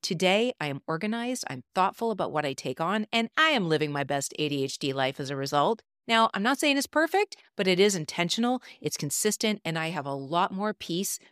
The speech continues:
because of it. And I want that for you too. Distraction to Action is my short, fun productivity boot camp designed especially for the A D H D brain. It is loaded with ideas and tools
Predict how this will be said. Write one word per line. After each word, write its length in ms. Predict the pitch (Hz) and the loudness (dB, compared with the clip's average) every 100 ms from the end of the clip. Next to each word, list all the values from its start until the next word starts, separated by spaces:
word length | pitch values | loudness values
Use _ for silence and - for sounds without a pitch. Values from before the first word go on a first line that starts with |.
| _ | _
because 380 | 170 - 156 147 | -8 -4 -4 -4
of 100 | 135 | -4
it. 180 | 113 - | -6 -6
And 160 | 196 247 | -4 -2
I 140 | 349 | -2
want 240 | 320 262 247 | -2 -2 0
that 200 | 220 - | -2 -2
for 200 | 175 170 | -4 -4
you 240 | 143 151 | -6 -8
too. 300 | - 165 139 - _ _ _ | -4 -2 -2 -4 _ _ _
Distraction 560 | - 180 - 208 240 339 | -6 -4 0 0 0 -2
to 100 | 294 | 0
Action 360 | 196 - 226 208 165 | 0 0 0 0 -4
is 140 | 156 | -6
my 180 | 147 139 - | -8 -10 -8
short, 420 | - 240 277 - _ _ | -2 0 0 -4 _ _
fun 420 | - 208 202 202 | -2 0 0 -2
productivity 680 | - - 196 - 277 262 262 | -4 0 0 0 -2 -2 -2
boot 240 | 214 160 | 0 -2
camp 320 | - 143 143 - - - | -2 -8 -8 -12 -18 -6
designed 400 | 214 240 247 233 | -2 0 0 0
especially 680 | 202 - - 180 202 208 208 | -2 -4 0 0 2 0 -2
for 200 | - 160 | -2 -4
the 200 | 156 147 - | -4 -6 -4
A 120 | 202 | -4
D 160 | 208 | -2
H 160 | 175 - | -2 -4
D 120 | 175 | -4
brain. 380 | 165 160 107 - 262 | -2 -2 -2 -6 -2
It 100 | 233 | 0
is 140 | 170 | 0
loaded 680 | 180 196 233 247 - - _ - - | 0 2 4 4 2 -4 _ -20 -8
with 140 | 156 156 | -6 -4
ideas 480 | 143 185 196 202 - | -4 0 2 2 -2
and 160 | 214 208 | -4 -2
tools 320 | - 151 | -2 0